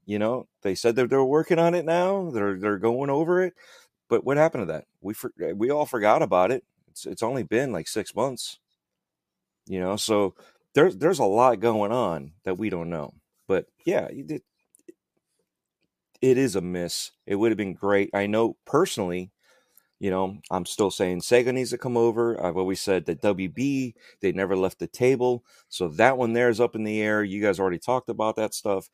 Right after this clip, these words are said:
But it's like, there's so much going on that,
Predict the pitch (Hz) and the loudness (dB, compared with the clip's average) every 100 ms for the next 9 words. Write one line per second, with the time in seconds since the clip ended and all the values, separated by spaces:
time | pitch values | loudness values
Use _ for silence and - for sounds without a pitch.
0 | _ - 120 113 117 104 - _ _ _ | _ 0 2 4 4 4 2 _ _ _
1 | _ - 107 - 147 156 127 - 127 117 | _ -4 -4 0 0 2 -2 -2 -2 0
2 | 120 156 92 90 - _ _ _ _ _ | 0 0 -2 -4 -12 _ _ _ _ _
3 | - 202 196 | 2 4 4